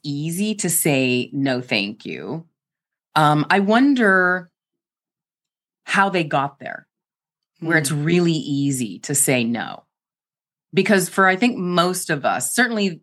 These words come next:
Speaker 1: people who really care about their work in the world, care about humanity, care about each other, we don't wanna upset people.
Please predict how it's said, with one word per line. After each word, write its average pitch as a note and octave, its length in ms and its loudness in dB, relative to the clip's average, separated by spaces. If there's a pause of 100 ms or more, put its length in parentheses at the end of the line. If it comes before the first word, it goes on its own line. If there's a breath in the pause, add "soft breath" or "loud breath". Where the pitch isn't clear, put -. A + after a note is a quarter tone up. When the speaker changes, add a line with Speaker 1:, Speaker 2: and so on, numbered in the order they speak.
Speaker 1:
people F3+ 240 -8
who D#3 120 -4
really D#3+ 580 2
care C3+ 720 -2 (500)
about C#3 480 2
their A2+ 120 -2
work E3+ 200 0
in F3+ 80 -2
the E3+ 60 -4
world, D#3+ 500 0
care C#3 240 -4
about G2+ 240 -6
humanity, D3+ 600 0
care C#3 220 -4
about G#2 200 -4
each G2 220 -8
other, D3+ 460 2 (520 soft breath)
we D#3 80 0
don't G#3+ 220 2
wanna E3+ 420 2
upset - 600 -4
people. D#3+ 640 -10